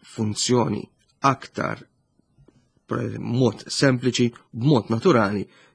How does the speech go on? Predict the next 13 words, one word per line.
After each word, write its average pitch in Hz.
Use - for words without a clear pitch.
ta' 110
l-aspett -
Ewropew 107
ġudizzjarju. 101
Wara 240
li 170
intlaħaq 175
dan 123
il-ftehim 117
provizorju, 127
issa 185
jkun 123
iwasal 117